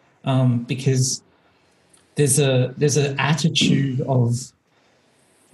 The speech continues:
no matter where we are, whichever stage we, we're at, to just assume that the answer is a skill level answer. Like, "I just need this tactic or this technique or this," and that's not always the case.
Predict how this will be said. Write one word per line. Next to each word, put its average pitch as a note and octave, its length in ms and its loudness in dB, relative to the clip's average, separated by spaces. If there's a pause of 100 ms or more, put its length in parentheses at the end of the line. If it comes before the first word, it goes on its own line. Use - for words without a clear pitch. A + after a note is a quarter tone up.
(400)
no D#3 140 2
matter E3 300 6
where D3 320 4
we D#3 180 4
are, F#3 200 4
whichever C#3 380 2
stage C#3+ 460 0
we, D3+ 200 0
we're C#3 340 2
at, E3 360 0
to C#3+ 160 -2
just D3 280 0
assume D3 340 0
that C3 120 0
the C3 140 -2
answer C3+ 400 2
is A#2+ 400 0 (300)
a B2+ 60 -2
skill C3 520 2
level B2 500 0
answer. B2+ 440 0
Like, B2+ 320 -4
"I C3+ 80 0
just C#3+ 200 2
need C3+ 180 0
this C3+ 180 0
tactic C3+ 460 -2
or C#3 60 2
this B2+ 200 0
technique C3 520 0
or C3 60 0
this," C3 400 -2 (260)
and C#3+ 100 -2
that's D3 160 -2
not C#3+ 120 2
always B2+ 320 2
the B2 100 -8
case. - 320 -10